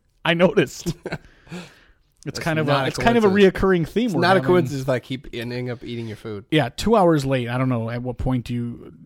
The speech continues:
Speaker 1: well, what point do you just
Speaker 2: Yeah,
Speaker 1: say,
Speaker 2: you,
Speaker 1: "I don't
Speaker 2: uh,
Speaker 1: care how great this place is"? I took
Speaker 2: you
Speaker 1: a picture of the guy <laughs> coming up the
Speaker 2: <laughs>
Speaker 1: driveway.
Speaker 2: Yeah, you, you photobombed him. Then you, uh, you made him go. You called to check and see if he was coming, and they said, "Oh, he should have been there by now."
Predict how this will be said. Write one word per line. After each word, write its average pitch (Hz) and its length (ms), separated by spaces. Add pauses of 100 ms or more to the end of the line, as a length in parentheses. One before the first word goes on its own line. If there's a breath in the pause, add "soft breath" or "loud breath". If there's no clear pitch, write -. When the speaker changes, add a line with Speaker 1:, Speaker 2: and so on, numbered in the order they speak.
(720)
Speaker 1:
well, 139 220
what 139 140
point 131 260
do 120 60
you 117 60
just 113 200
Speaker 2:
Yeah, 135 140
Speaker 1:
say, 127 100
Speaker 2:
you, 175 240
Speaker 1:
"I 165 40
don't - 120
Speaker 2:
uh, - 40
Speaker 1:
care 131 80
how 131 120
great 120 200
this 117 140
place 120 300
is"? 120 400 (480)
I 139 60
took 240 100
Speaker 2:
you 180 60
Speaker 1:
a - 20
picture 165 280
of 139 40
the 135 60
guy 135 160
<laughs> - 0
coming 147 280
up - 80
the 143 120
Speaker 2:
<laughs> - 20
Speaker 1:
driveway. 147 760
Speaker 2:
Yeah, 156 260
you, 143 440
you 147 140
photobombed 147 840
him. 131 220 (300 soft breath)
Then 180 260
you, 170 200
uh, 120 340 (160)
you 156 180
made 180 180
him 151 100
go. 147 280 (180)
You 156 300
called 185 320
to 135 80
check 160 260
and 131 100
see 147 100
if 131 80
he 131 60
was 107 120
coming, 131 540 (480 soft breath)
and 120 380
they 123 200
said, 123 180
"Oh, 123 120
he 127 80
should 135 160
have 110 80
been 127 120
there 127 120
by 120 160
now." 117 380